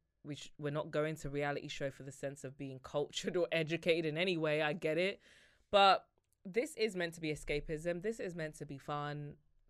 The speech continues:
salacious, light. I don't wanna watch my reality T V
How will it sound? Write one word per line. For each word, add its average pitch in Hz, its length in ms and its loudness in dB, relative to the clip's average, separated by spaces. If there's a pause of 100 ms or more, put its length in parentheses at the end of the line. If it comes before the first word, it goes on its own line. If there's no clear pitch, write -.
salacious, 147 720 -6 (120)
light. 143 460 -2 (520)
I 330 100 8
don't 339 180 0
wanna 320 180 -2
watch 262 300 -4
my 196 100 -2
reality 170 500 -2
T 156 240 -12
V 139 440 -12